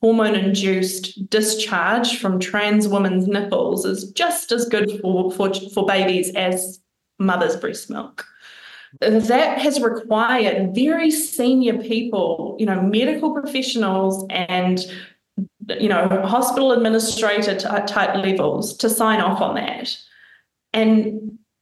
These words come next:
it doesn't take a genius to know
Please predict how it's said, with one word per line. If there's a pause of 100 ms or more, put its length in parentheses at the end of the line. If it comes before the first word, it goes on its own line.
(160)
it
doesn't
take
a
genius (200)
to
know